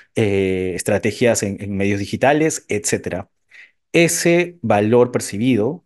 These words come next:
¿no? debe poder, eh, debe estar en sintonía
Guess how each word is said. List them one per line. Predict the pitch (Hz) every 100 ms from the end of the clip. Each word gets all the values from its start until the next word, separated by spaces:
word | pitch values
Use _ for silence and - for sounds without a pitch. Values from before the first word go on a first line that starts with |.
| -
¿no? | 120
debe | 113 117 123
poder, | 123 104 104 - - _
eh, | 110 101 98
debe | 104 131
estar | 131 123
en | 127
sintonía | 131 123 104 107 123 135 143